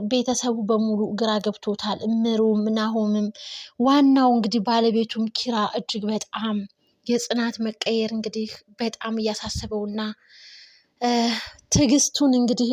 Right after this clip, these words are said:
ከመቆጣጠር በላይ እስኪሆን ድረስ እንግዲህ እያደረገችው ትገኛለች ማለት ነው። ጽናት እንግዲህ፣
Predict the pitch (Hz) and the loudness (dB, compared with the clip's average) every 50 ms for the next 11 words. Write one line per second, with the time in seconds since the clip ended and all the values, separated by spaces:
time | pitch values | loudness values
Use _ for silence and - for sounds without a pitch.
0 | - - - - 262 247 247 240 - - 233 - 214 233 - 220 240 202 214 226 | -2 -2 -2 -2 0 0 0 0 -2 -2 -2 -2 -2 -2 -2 -2 -2 0 2 2
1 | 220 208 208 220 208 208 196 - - - 220 226 220 208 202 190 208 208 - - | 2 4 2 2 0 0 -2 -4 -4 -4 -4 -2 -2 -2 0 0 2 2 2 0
2 | 214 208 190 214 190 220 - 220 202 226 214 208 202 196 208 190 196 214 - - | 0 -2 -2 -2 -2 -2 -2 0 0 0 0 0 -2 -2 -2 -4 -4 -4 -6 -8
3 | 214 - - - - 208 202 202 202 196 196 202 - 208 202 196 190 196 - - | -10 -12 -6 -2 0 0 0 0 -2 -2 -4 -4 -4 -4 -4 -4 -4 -6 -6 -6
4 | 196 185 - _ _ - - - _ - - - 214 220 202 202 208 214 214 - | -8 -8 -10 _ _ -20 -20 -12 _ -4 -4 -2 0 0 0 0 0 0 -2 -2
5 | - 202 196 196 - 208 202 | -2 -2 -2 -2 -2 -4 -6